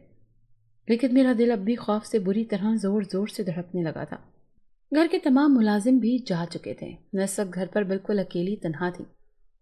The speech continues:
मैंने बहुत ही मुश्किल से खुद को संभाला और अपने असिस्टेंट को फ़ोन किया, "महर, महर, तुम फ़ौरन ही मेरे घर आ जाओ।" वो कहने लगी, "लेकिन मैम, इस वक्त रात के तीन बजे भला मैं कैसे?"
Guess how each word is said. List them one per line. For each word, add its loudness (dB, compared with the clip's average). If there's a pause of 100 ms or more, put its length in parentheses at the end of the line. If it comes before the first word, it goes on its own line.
(500)
मैंने 6
बहुत 2
ही 4
मुश्किल 0
से -6
खुद -2
को -6
संभाला 0
और 0
अपने -4
असिस्टेंट -6
को -8
फ़ोन -2
किया, -6 (760)
"महर, 2 (560)
महर, 4
तुम 0
फ़ौरन 2
ही 6
मेरे 2
घर -6
आ -2
जाओ।" -8 (720)
वो -4
कहने 0
लगी, 0
"लेकिन 0
मैम, 2
इस -4
वक्त -4
रात -4
के -2 (100)
तीन 2
बजे 0
भला 0 (640)
मैं 4
कैसे?" -2